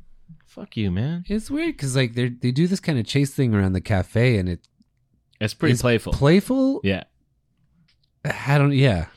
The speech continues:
Speaker 1: The whole thing remains playful, I think, especially with Johnny.
Speaker 2: Yes.
Speaker 1: She is the most lighthearted version of Deborah Carr.
Speaker 2: And she's the most youthful. And like you were saying
Speaker 1: Yeah,
Speaker 2: before,
Speaker 1: she makes
Speaker 2: it's
Speaker 1: faces and
Speaker 2: because,
Speaker 1: stuff.
Speaker 2: yeah, it's
Speaker 1: Yeah.
Speaker 2: because, like, she's, and she's a little, um,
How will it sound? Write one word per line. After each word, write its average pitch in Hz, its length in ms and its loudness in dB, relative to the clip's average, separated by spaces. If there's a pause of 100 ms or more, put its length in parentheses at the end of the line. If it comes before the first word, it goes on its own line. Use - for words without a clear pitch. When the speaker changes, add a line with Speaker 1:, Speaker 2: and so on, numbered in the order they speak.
(120)
Speaker 1:
The 143 100 -2
whole 190 120 0
thing 110 240 2
remains 87 320 2
playful, 85 400 -6
I 85 80 -4
think, 92 220 -8
especially 123 400 0
with 87 140 -2
Johnny. 78 480 -8
Speaker 2:
Yes. - 440 -8
Speaker 1:
She - 240 -6
is 82 200 -4
the 87 100 -8
most 80 240 -6
lighthearted 80 500 -6
version 80 380 -4
of 73 120 -8
Deborah 73 240 -10
Carr. - 200 -6
Speaker 2:
And 165 120 0
she's 175 300 -4
the 175 80 0
most 160 380 0
youthful. 120 580 0
And 95 100 -4
like 104 180 -2
you 117 80 2
were 110 80 2
saying 107 200 0
Speaker 1:
Yeah, 82 80 0
Speaker 2:
before, 98 140 -4
Speaker 1:
she 147 120 0
makes 113 160 4
Speaker 2:
it's 90 80 0
Speaker 1:
faces 104 300 2
and 87 100 -2
Speaker 2:
because, 80 100 -4
Speaker 1:
stuff. 78 500 -10
Speaker 2:
yeah, 101 240 0
it's 85 120 -12
Speaker 1:
Yeah. 90 60 -4
Speaker 2:
because, 110 240 0
like, 104 140 -2
she's, 104 640 -2
and 123 100 -4
she's 147 180 -4
a 156 60 0
little, 170 540 2
um, 104 500 -2